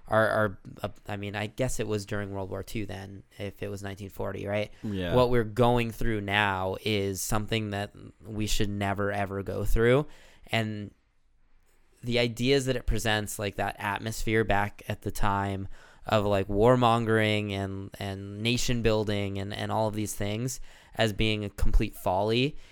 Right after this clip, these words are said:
Speaker 1: is so poignant and sharp in this,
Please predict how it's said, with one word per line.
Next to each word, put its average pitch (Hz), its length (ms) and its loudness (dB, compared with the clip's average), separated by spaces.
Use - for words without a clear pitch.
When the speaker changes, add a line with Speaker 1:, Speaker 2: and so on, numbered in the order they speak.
Speaker 1:
is 110 280 2
so 123 1300 6
poignant 110 640 2
and 98 160 -8
sharp 98 480 0
in 104 160 0
this, 98 240 -6